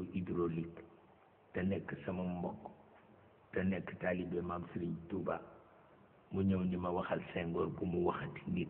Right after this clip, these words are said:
ñi lool parce que dafay bloquer avenir u xale yi. Bu defee ci bopp tubaab yi ne xale yi gestion mënuñu ko, àdduna dafay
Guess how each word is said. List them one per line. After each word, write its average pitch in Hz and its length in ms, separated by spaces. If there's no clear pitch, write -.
ñi 82 120
lool 80 320
parce - 160
que - 100
dafay 92 320
bloquer 90 560
avenir 90 400
u 82 80
xale 80 320
yi. 71 60
Bu 101 120
defee 110 360
ci - 80
bopp 95 300
tubaab 98 380
yi 95 60
ne 95 180
xale 98 260
yi 95 300
gestion 92 400
mënuñu 98 460
ko, 87 160
àdduna 90 360
dafay 78 300